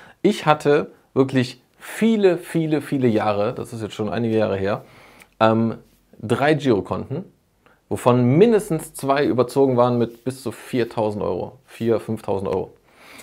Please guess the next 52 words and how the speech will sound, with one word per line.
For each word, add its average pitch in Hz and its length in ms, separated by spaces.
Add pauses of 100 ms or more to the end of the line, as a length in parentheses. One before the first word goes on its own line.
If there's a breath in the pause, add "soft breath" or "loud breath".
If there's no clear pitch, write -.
(200 loud breath)
Das - 160
ist 185 180
nicht 131 160
schwer, 175 380
ne? 151 220 (280 loud breath)
Das 107 120
heißt 185 180
also, 143 180
in 143 60
der 156 100
Sekunde, 151 320
wo 131 140
viel 165 220
reinkommt, 160 520
geht 160 180
auch 143 220
wieder 127 100
ganz 147 180
viel 147 100
raus. 127 220
Also 101 120
ich 113 80
bin 165 80
auch 131 140
so, 131 160
so 117 100
ein, 113 300
äh, 85 260 (200)
ja, - 200 (180)
Lebemann, 135 840
wie 151 120
man 139 180
sieht. 135 320 (320 loud breath)
Wo 139 120
ich 135 100
also 123 140
sage, 131 200
okay, 156 400
ähm, 123 340 (100)
weiß 165 160
ja 165 40
nicht, 156 140
ob 143 80
ich 135 80
jetzt 135 140
morgen 143 180
überhaupt 135 200
mal 127 60
aufstehe 110 380
oder 113 120
nicht. 214 280
Deswegen 131 460